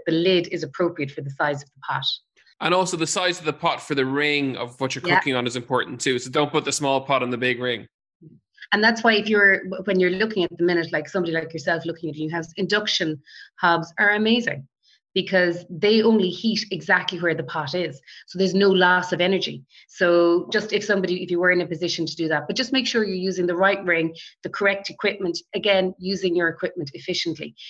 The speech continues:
Speaker 1: Um, that would be
Speaker 2: So
Speaker 1: quite
Speaker 2: w-,
Speaker 1: important.
Speaker 2: one of the key things, I suppose, generally is about being informed, isn't it? You know, if, if we looked at what we chatted through so far, it's about being informed of how, you know, the, the right temperature for your washing machine, for cleaning out the things in the dryer, for the cooker and cooking the right way.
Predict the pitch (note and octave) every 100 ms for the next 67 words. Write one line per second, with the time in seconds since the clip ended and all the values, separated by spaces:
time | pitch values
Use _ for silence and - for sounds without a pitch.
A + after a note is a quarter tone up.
0 | - - - F3+ F3 E3 E3+ G3 G3 F3+
1 | F3 F#3+ F3 D#3 D#3+ G#3 F3 A3 A#3+ A3
2 | - C4 C#4 B3 F#3+ F#3+ E3 E3 E3+ E3+
3 | C3+ A#2+ - C3+ B2+ C#3 - C#3+ C3+ A#2+
4 | A#2 D3+ C3 A2 G#2+ A#2+ B2 G#2 - B2+
5 | A2 C#3+ C3 B2+ C#3 D#3+ D#3 E3+ F3 D#3+
6 | D3 C#3 C#3+ C3+ - C3 C3 B2+ C3+ B2+
7 | B2 A#2+ _ _ _ _ - B2+ A#2+ C3
8 | B2+ B2+ D3 C#3 C3 C#3 C3+ C3 B2 A#2
9 | C3 - C3 B2 A#2+ A2+ - B2 B2+ C3
10 | C#3+ C3+ C3+ E3 - B2 A#2+ B2 - B2
11 | A#2+ A#2 C3 B2 A#2 A#2 A#2 - C#3 C3+
12 | B2 B2 A#2 A#2+ C3 B2+ B2 B2 A#2+ C3
13 | B2 B2 A#2+ - B2+ B2 A#2+ C#3+ C3 C3
14 | B2 C#3 C3+ C3+ B2 G2+ B2